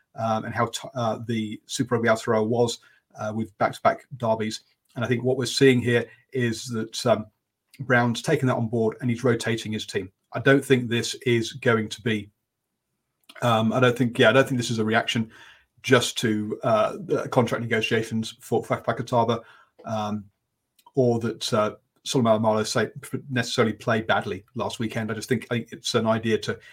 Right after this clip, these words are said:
keep the guys fresh, keep, make sure the guys don't get too, um, too mashed up, uh, and, and, uh, on, on with that. Um, Nocturnal Right said, reckons, yeah, that, that, that Coltman gets a bit more, uh, um,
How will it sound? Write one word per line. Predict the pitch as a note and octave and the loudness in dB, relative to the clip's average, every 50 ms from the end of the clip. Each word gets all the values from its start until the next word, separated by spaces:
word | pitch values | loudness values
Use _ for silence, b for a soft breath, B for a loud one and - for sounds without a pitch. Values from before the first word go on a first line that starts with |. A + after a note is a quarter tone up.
| b b b - | b b b -6
keep | - D#3+ E3 | -4 -2 -2
the | - C3 | 0 2
guys | B2+ B2+ B2 A#2+ B2 | 4 4 4 4 2
fresh, | - - C3 B2 A#2+ - - - - _ - | 2 4 4 4 4 2 0 0 -2 _ -4
keep, | - D3 - | -4 -2 0
make | C#3 C3+ C3+ | 0 -2 -2
sure | - - B2+ | 0 -2 -2
the | A#2 | 0
guys | - - - A2 | 0 0 -2 0
don't | - A#2+ A2 A2+ | 0 -2 -2 -2
get | A#2 - - - | -4 -6 -8 -6
too, | - - B2 A2+ A2 A2 A2 | -6 -2 -2 0 0 0 0
um, | G#2 G#2 G2+ - _ _ _ - | -2 -2 -6 -12 _ _ _ -4
too | - C3+ A#2+ | -2 -2 0
mashed | - G#2+ A2 - - | 0 -2 -2 0 0
up, | A#2 - - - _ _ _ _ _ _ _ _ _ _ _ _ - | -2 -2 -2 -4 _ _ _ _ _ _ _ _ _ _ _ _ -10
uh, | - G#2 G#2 G#2 G#2+ G#2+ - - - | -8 -8 -6 -6 -6 -6 -8 -8 -6
and, | C#3 A#2 A2+ A#2 - | -8 -6 -6 -8 -10
and, | B2 A2 G#2 G#2+ G#2+ G#2+ | -10 -10 -10 -10 -8 -6
uh, | G#2 | -6
on, | - - - A#2 A2+ A#2 A#2+ A#2+ - - | -6 -6 -6 -6 -4 -4 -4 -6 -4 -6
on | A#2+ A2 | -6 -6
with | G#2 G2+ G2+ | -6 -6 -4
that. | G#2+ G#2+ G#2 - _ _ _ _ _ _ _ _ _ _ _ _ _ _ _ _ _ _ _ _ _ _ _ _ _ _ _ - - | -4 -4 -4 -6 _ _ _ _ _ _ _ _ _ _ _ _ _ _ _ _ _ _ _ _ _ _ _ _ _ _ _ -4 4
Um, | C3+ C3+ C3 C3 B2 A#2 - - B B B B B B B B B | 6 6 6 6 4 0 -4 -12 B B B B B B B B B
Nocturnal | D3+ D3 - - F#3+ F3+ E3 | 2 4 6 8 6 8 8
Right | E3 E3+ E3 C3+ - | 6 6 6 4 4
said, | - F3 C#3+ | 4 2 4
reckons, | D#3+ E3 D#3 D3 C3 | 4 4 4 4 6
yeah, | D3 D3 C3 | 8 8 8
that, | C3 C3+ C3 C#3+ | 8 6 4 4
that, | C#3+ C3 B2+ - | 4 4 4 4
that | - C3+ - - - - | 2 2 2 2 -2 -2
Coltman | - C#3+ D3 C#3+ C3+ C3+ | 2 4 4 6 6 6
gets | B2 C3+ - - - | 4 4 2 2 4
a | |
bit | - D3 B2+ | 6 6 6
more, | C3+ C3 C3 B2+ B2 A#2+ - B B B B B B | 8 8 8 8 6 6 2 B B B B B B
uh, | A#2+ A#2+ - - - - | -2 -2 -2 -2 -10 -6
um, | C3+ B2+ A#2 A2+ A2+ A2+ A2+ A2 | -4 -2 0 0 0 0 0 -2